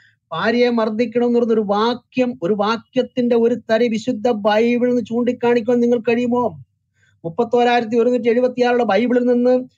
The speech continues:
എവിടെയെങ്കിലും ഭാര്യമാരെ മർദ്ദിക്കണം എന്ന് പറഞ്ഞൊരു ആയ-, ഒരു വാക്യം കാണിക്കാമോ? നിങ്ങൾ കാ-, നിങ്ങൾ തപ്പി നോക്കിയാൽ കാണത്തില്ല സുഹൃത്തുക്കളെ. കാരണം ഭാര്യാഭർത്തൃ ബന്ധത്തെക്കുറിച്ച് ഊഷ്മളമായ വിവരണമാണ് വിശുദ്ധ ബൈബിൾ നൽകുന്നത്.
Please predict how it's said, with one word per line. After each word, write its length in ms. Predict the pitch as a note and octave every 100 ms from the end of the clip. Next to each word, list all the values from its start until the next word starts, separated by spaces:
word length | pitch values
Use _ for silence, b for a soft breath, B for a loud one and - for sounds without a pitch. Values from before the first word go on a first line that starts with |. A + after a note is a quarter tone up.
| _ E3
എവിടെയെങ്കിലും 560 | G#3+ A#3+ A#3+ A#3 A#3+ D#3+
ഭാര്യമാരെ 680 | G#3 A#3+ B3 A#3+ A#3+ B3+ A#3+ E3
മർദ്ദിക്കണം 480 | G3 G3+ A#3+ A#3+
എന്ന് 140 | B3 B3
പറഞ്ഞൊരു 220 | B3 B3
ആയ-, 200 | G#3 B3
ഒരു 120 | G#3
വാക്യം 380 | G#3 A3+ A3+ A#3+
കാണിക്കാമോ? 680 | B3 A#3+ B3 A#3+ A#3 F3 _ E3+
നിങ്ങൾ 180 | F3+
കാ-, 240 | G3+ G#3 G#3+
നിങ്ങൾ 220 | G3+ A3
തപ്പി 180 | A3+ A#3+
നോക്കിയാൽ 240 | A#3 A3+ G#3+
കാണത്തില്ല 380 | A3 A3+ A3 G#3+
സുഹൃത്തുക്കളെ. 500 | G#3 G3+ F#3 E3+ C#3+
കാരണം 420 | D#3+ G3+ G#3 F#3+ b b b D#3+
ഭാര്യാഭർത്തൃ 560 | F#3+ A3+ G3+ G#3+ -
ബന്ധത്തെക്കുറിച്ച് 720 | G#3+ A3 A3 A3 A3 A3+ A3 A3+ - E3+
ഊഷ്മളമായ 680 | A#3 - A#3+ A#3+ A#3 A3+
വിവരണമാണ് 500 | A3 G#3+ A3+ A3 A3
വിശുദ്ധ 340 | G#3+ G3+ G3 G#3
ബൈബിൾ 480 | F#3+ G3 A3 G#3+ G#3+
നൽകുന്നത്. 680 | G#3+ G#3 G#3+ G3+ G3 E3+